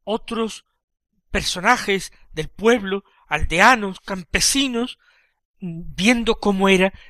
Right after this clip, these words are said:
le llamaban el amigo de Dios, y lo querían.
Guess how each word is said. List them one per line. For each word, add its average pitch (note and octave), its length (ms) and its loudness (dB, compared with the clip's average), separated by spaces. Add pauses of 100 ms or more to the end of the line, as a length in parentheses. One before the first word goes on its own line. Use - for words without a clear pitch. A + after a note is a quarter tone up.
(120)
le D#3 160 -4
llamaban D#3+ 480 0 (440)
el D#3 160 -2
amigo E3+ 460 0
de C3+ 100 -4
Dios, C3 480 -6 (600)
y F3+ 100 -6
lo D3+ 120 -2
querían. C3+ 580 -6